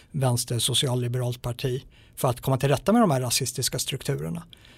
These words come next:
Men tänk ifall det inte beror på de rasistiska strukturerna.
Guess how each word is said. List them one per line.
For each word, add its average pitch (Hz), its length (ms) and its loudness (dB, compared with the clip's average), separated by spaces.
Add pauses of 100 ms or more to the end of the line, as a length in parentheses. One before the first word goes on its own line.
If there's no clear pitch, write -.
Men 185 140 2
tänk 180 180 4
ifall 175 120 4
det 170 40 4
inte 160 120 0
beror 170 200 4
på 240 120 0
de 214 120 4
rasistiska - 640 -4
strukturerna. 151 560 -8